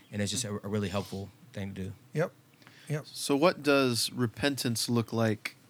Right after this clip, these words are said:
Speaker 3: for parents, for fathers specifically, who recognize, "Hey, I'm not doing this and I'm called to"?
Speaker 2: <clears throat> I think the first thing it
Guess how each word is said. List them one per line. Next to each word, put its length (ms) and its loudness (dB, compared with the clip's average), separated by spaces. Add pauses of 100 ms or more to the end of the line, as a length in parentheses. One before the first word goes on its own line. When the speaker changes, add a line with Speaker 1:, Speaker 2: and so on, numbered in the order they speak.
(800)
Speaker 3:
for 140 -4
parents, 540 2
for 160 -6
fathers 400 2
specifically, 580 0
who 120 2
recognize, 640 0
"Hey, 140 0
I'm 180 -2
not 220 -2
doing 280 -2
this 200 -4
and 80 -6
I'm 140 -4
called 280 -8
to"? 220 -8 (2500)
Speaker 2:
<clears throat> 240 -4
I 120 0
think 300 -2
the 80 -6
first 320 -2
thing 160 0
it 120 -4